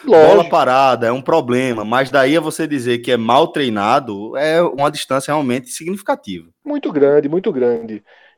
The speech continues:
Speaker 1: E aí, Celso, eu tenho até, hoje eu escrevi, nessa minha abertura que eu fiz aqui, eu escrevi no Twitter, e dessa vez não apareceu ninguém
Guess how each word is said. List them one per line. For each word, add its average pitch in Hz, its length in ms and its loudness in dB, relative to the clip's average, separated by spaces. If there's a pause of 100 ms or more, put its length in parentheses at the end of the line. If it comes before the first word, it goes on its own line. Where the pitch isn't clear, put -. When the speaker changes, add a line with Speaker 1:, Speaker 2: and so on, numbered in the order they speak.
Speaker 1:
E 180 80 4
aí, 185 200 6
Celso, - 460 -2
eu 170 140 0
tenho 339 160 0
até, 285 380 4
hoje 175 220 6
eu 160 80 8
escrevi, 147 480 2
nessa 190 260 2
minha 208 300 4 (460)
abertura 151 460 2
que - 60 -4
eu 135 40 -4
fiz 139 140 -4
aqui, 143 180 0
eu - 20 0
escrevi 151 280 -2
no 143 100 -10
Twitter, 131 500 0 (400)
e 143 60 0
dessa 190 260 4
vez 160 200 6
não 180 100 4
apareceu 175 380 2
ninguém 151 560 2